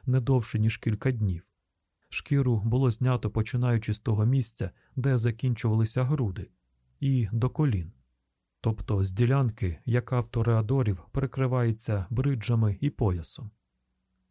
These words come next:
Груди були маленькі, а між ними над грудиною зяяла очевидна причина смерті. Рвана, зірчаста рана діаметром із ширину долоні.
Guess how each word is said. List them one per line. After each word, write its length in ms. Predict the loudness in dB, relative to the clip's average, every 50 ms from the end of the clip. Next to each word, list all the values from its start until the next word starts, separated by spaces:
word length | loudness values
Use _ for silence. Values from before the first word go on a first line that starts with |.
| _ _ _ _ -4
Груди 540 | -2 -2 0 0 0 2 2 2 2 2 2
були 260 | 2 2 2 2 2
маленькі, 600 | 2 2 2 0 0 0 -2 -4 -8 -14 -18 -20 _ _ _ _ _ _ -4
а 220 | -2 0 0 2
між 260 | 2 2 2 2 2
ними 340 | 4 4 4 4 2 2 0 -2
над 220 | -2 0 0 2 2
грудиною 680 | 0 0 0 0 2 2 2 4 4 2 2 0 -4 -8 _ _ _ -4
зяяла 600 | -2 0 2 2 2 4 4 4 4 4 2 2 0
очевидна 640 | 0 -2 0 -2 -2 0 0 0 2 2 2 0
причина 480 | 0 0 -2 -2 -2 0 0 2 2 2
смерті. 640 | 0 0 2 2 2 0 -2 -6 -14 -20 -20 -20 _ _ _ _ _ _ _ _ _ _ _ _
Рвана, 640 | -4 -2 0 0 0 0 2 2 2 2 2 2 0 0
зірчаста 800 | -2 -2 0 0 -2 -2 -4 -4 -2 0 0 0 -2 -2 -2 0
рана 420 | 0 2 2 2 2 2 2 0 0
діаметром 800 | -2 -2 0 2 2 2 2 2 0 0 -2 -4 -4 -4 -4 -2 -2
із 240 | -2 -2 -2 -4 -8
ширину 500 | -12 -8 -4 -2 -2 0 0 0 0 0
долоні. 560 | 0 0 0 0 0 -2 -2 -2 -4 -8 -12